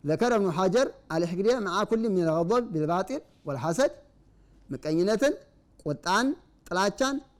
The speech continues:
«አላ አነሃ ጀሚአ ሚን ከባኢሪል ባጢን» የውስጥ ትልቅ ወንጀል ነው። በውስጥ በቀልብ ውስጥ የሚሰራ ከከባዶቹ ወንጀል ነው ብለው እብኑ ሐጀር ሀይተሚ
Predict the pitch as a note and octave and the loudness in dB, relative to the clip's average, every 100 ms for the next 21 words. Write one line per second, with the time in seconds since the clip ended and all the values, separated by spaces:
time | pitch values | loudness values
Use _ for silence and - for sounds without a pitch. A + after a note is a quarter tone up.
0 | - D#3 E3+ G#3+ A3 A#3+ G#3 G3+ A3 A#3+ | -8 -2 0 0 0 0 2 2 2 0
1 | C#4+ A3+ F#3+ F3+ D#3+ D3 C3+ A#2+ A#2 B2+ | 0 0 0 0 -2 -2 -4 -8 -12 -16
2 | B2+ _ _ - D3 G#3 C4+ C#4+ - - | -18 _ _ -8 0 4 4 2 -4 -20
3 | _ _ _ _ _ _ - A3 G#3+ A3 | _ _ _ _ _ _ -6 -2 0 2
4 | F#3 E3 D#3 C3+ B2+ F#3 A#3 A#3 F3+ A3 | 2 2 2 0 0 4 4 2 -4 0
5 | A3+ G#3+ A3 - F3+ F#3 - A#3 C4 C#4+ | 0 2 -2 0 0 0 -2 -4 -4 -6
6 | - _ _ _ - A3+ B3+ B3 G#3 F3+ | -10 _ _ _ -4 -2 -2 -2 -4 0
7 | G3+ G3 F3 F3 D#3+ C#3+ C#3 C3 B2+ B2 | 2 2 2 0 0 0 0 -2 -2 -2
8 | A3 A#3+ - D#3+ F3+ F3+ F3+ F#3 F#3+ A3+ | 2 2 0 -2 -2 -2 0 0 0 0
9 | B3 | 0